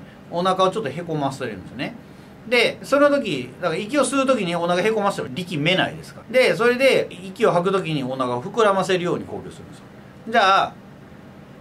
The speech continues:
めちゃめちゃリラックスするんですよ。やってみるといい、いいと思います。吸って、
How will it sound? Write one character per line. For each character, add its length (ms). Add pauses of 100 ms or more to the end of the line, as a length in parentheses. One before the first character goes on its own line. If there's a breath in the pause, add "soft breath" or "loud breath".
(300)
め 140
ち 80
ゃ 20
め 80
ち 100
ゃ 20
リ 100
ラ 80
ッ 60
ク 40
ス 60
す 60
る 80
ん 20
で 60
す 20
よ。 80 (220)
や 140
っ 60
て 100
み 80
る 80
と 80
い 20
い、 100 (200)
い 40
い 40
と 80
思 100
い 20
ま 180
す。 140
吸 40
っ 20
て、 480